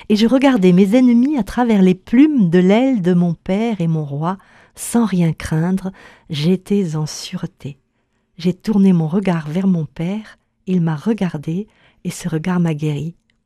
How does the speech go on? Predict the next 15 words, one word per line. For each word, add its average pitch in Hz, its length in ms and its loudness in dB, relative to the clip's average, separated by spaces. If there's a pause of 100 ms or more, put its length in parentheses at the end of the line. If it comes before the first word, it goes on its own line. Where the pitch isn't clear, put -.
(540)
Et 202 60 -2
voilà 196 240 2
Mariam 196 460 2
qui 190 180 -8
revient 190 420 -4
vraiment 208 300 -2
dans 180 140 -2
sa 180 180 -6
famille, 170 460 -4
en 156 40 -10
fait. - 340 -18 (500)
Elle 190 160 0
est 180 80 4
dans 165 160 0
la 165 120 -2